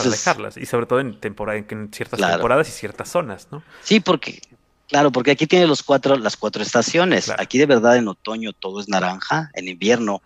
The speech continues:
Speaker 2: Todo es blanco.
Speaker 1: ya no hay nieve. Fíjate, el cambio cli-, el cambio climático ya, no, ya tienes calor, ya está, el cambio climático está aquí, pero
Speaker 2: Terrible.
Speaker 1: uf, tengo,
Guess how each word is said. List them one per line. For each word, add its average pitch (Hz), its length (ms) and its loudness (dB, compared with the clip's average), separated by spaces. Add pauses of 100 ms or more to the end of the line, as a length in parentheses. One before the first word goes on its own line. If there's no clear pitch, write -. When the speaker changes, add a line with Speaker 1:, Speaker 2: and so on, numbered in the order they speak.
(140)
Speaker 2:
Todo 104 180 -4
es - 40 -18
blanco. 117 260 -10
Speaker 1:
ya 123 120 4
no 143 80 2
hay 131 100 4
nieve. 117 480 2
Fíjate, 117 320 0
el 101 80 -6
cambio 139 300 2
cli-, 110 200 -2
el 107 140 -8
cambio 139 240 4
climático 117 640 0
ya, 117 220 4
no, 131 200 -2
ya 131 140 2
tienes 131 320 -4
calor, 101 400 -6 (220)
ya 101 260 4
está, 120 420 -2
el 117 120 -8
cambio 165 240 2
climático 120 480 2
está 110 180 -2
aquí, 107 460 -4
pero 85 500 0
Speaker 2:
Terrible. 101 420 -8
Speaker 1:
uf, - 80 -18 (400)
tengo, 113 300 -2